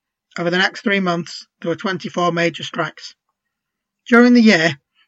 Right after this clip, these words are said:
a group of intellectuals agreed to set up a socialist party. By September, though,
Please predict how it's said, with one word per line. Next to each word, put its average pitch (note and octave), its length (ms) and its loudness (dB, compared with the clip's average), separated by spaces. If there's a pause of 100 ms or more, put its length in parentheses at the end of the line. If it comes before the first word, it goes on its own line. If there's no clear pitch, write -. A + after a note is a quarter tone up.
(100)
a G#3 60 -6
group G#3 260 0
of G3+ 80 2
intellectuals F#3+ 720 -4
agreed F3+ 320 -2
to F3+ 60 -12
set F3 300 -6
up E3+ 160 -6
a D3+ 40 -8
socialist F3+ 540 -6
party. D#3 400 -10 (600)
By G3+ 120 2
September, F3+ 640 -2 (160)
though, D#3+ 240 -6